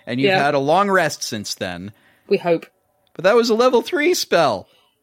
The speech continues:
Speaker 2: I mean, you say yesterday. We don't know how long
Speaker 1: You cast
Speaker 2: was
Speaker 1: it as of
Speaker 2: between
Speaker 1: level four, so it didn't need concentration.
Speaker 2: Yes.
Speaker 1: Oh, yeah, I guess I do have le-, fourth level spells. Polymorph!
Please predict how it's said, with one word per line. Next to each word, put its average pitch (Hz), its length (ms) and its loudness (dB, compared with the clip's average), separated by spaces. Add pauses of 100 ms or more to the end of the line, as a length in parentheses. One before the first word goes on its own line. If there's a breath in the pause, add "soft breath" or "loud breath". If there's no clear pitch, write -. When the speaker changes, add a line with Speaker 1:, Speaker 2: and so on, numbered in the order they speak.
(200)
Speaker 2:
I 233 40 2
mean, 311 120 2
you 359 80 8
say 480 180 4
yesterday. 185 760 -2
We 277 100 0
don't 415 200 4
know 359 240 6
how 320 240 2
long 294 260 4
Speaker 1:
You 175 160 4
cast 185 360 0
Speaker 2:
was 226 100 4
Speaker 1:
it 196 100 -2
as 147 200 0
of 147 140 4
Speaker 2:
between 160 160 -2
Speaker 1:
level 214 260 4
four, 156 720 2
so 147 220 -2
it 135 180 -2
didn't 160 320 -6
need 143 280 -6
concentration. 135 960 -2 (340)
Speaker 2:
Yes. - 320 -4 (380)
Speaker 1:
Oh, 180 160 2
yeah, 180 220 2
I 101 100 -2
guess 117 240 -4
I 135 100 0
do 185 160 -2
have 127 200 -2
le-, 107 200 -6
fourth 110 440 -8 (240)
level 107 280 -6
spells. 107 360 -6
Polymorph! 247 880 2